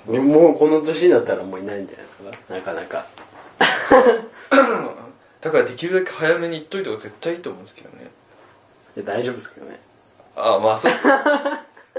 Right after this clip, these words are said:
Speaker 1: 佐々木さんは行けば。
Speaker 2: そう。
Speaker 1: まあ、行ってないだけで。
Speaker 2: そう。
Speaker 1: <laughs> 行けばね。
Speaker 2: 行けば行ける。
Speaker 1: 行けば行けるけど、
Speaker 2: そう。
Speaker 1: 行ってないってことですよね。行かない理由って何なんですか？
Speaker 2: 焦ってない。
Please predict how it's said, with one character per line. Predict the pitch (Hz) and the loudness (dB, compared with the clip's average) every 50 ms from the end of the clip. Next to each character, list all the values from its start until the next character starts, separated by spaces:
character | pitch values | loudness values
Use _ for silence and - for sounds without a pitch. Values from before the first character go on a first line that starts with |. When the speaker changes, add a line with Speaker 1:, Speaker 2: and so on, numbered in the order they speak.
| - - | -14 -14
Speaker 1:
佐 | - - | -18 -12
々 | 165 185 196 | -8 -8 -8
木 | 196 196 | -8 -6
さ | 220 220 | -6 -4
ん | 226 233 | -2 -2
は | 190 | -2
行 | - - | -4 -4
け | 143 214 220 | -2 -2 0
ば。 | 190 147 - - | 0 0 -4 -6
Speaker 2:
そ | - - - 131 107 - - - - _ _ _ _ - | -8 -8 -6 -6 -6 -8 -12 -20 -20 _ _ _ _ -12
う。 | 151 | -10
Speaker 1:
ま | 139 | -10
あ、 | |
行 | 127 - | -10 -10
っ | - | -14
て | _ - 202 214 | _ -6 -2 0
な | 226 196 | 0 0
い | - | 0
だ | 113 117 113 | -2 -6 -6
け | 123 127 | -6 -8
で。 | 127 | -2
Speaker 2:
そ | - 151 | 0 0
う。 | 123 - - - - - _ | 0 0 -2 -8 -20 -20 _
Speaker 1:
<laughs> | _ _ - 160 - - - 190 | _ _ -6 -6 -6 -6 -10 -12
行 | 185 - - | -12 -8 -2
け | - 285 | 0 0
ば | 294 196 190 143 127 | 0 0 -2 -2 -2
ね。 | 127 131 135 131 | -2 -2 -2 -2
Speaker 2:
行 | 131 131 | -4 -6
け | - - 156 165 160 | -4 2 2 4 4
ば | 135 107 | 2 0
行 | 101 101 - | -4 -8 -10
け | 104 98 | -12 -12
る。 | 95 - - - _ _ - | -12 -12 -14 -18 _ _ -20
Speaker 1:
行 | 147 - | -14 -10
け | 240 233 | -8 -6
ば | - 131 101 | -4 -4 -6
行 | 98 | -6
け | - - 107 | -8 -16 -14
る | 107 110 107 - | -14 -14 -16 -14
け | 131 131 | -12 -8
ど、 | 139 | -8
Speaker 2:
そ | 127 | -8
う。 | |
Speaker 1:
行 | 110 104 | -8 -8
っ | - - - | -12 -16 -20
て | 110 107 | -18 -16
な | 107 | -16
い | 110 | -16
っ | 107 | -18
て | _ - - | _ -20 -20
こ | - | -20
と | - _ | -20 _
で | _ | _
す | _ | _
よ | _ | _
ね。 | - _ _ _ _ 131 _ _ _ _ _ _ _ _ _ _ _ _ _ _ - | -20 _ _ _ _ _ _ _ _ _ _ _ _ _ _ _ _ _ _ _ -20
行 | 113 113 | -20 -14
か | - - 180 190 | -10 -8 -6 -4
な | 208 208 | -4 -4
い | 196 185 | -4 -6
理 | 185 | -8
由 | 185 | -12
っ | 180 | -12
て | - 156 | -12 -12
何 | 147 - | -14 -14
な | - | -16
ん | - - | -18 -20
で | - | -20
す | - - | -20 -20
か？ | _ - _ _ _ _ _ _ _ - | _ -20 _ _ _ _ _ _ _ -6
Speaker 2:
焦 | 107 104 - - 139 | -6 -4 -4 -6 -8
っ | 135 | -8
て | - - 123 | -8 -10 -10
な | - - | -10 -10
い。 | - | -14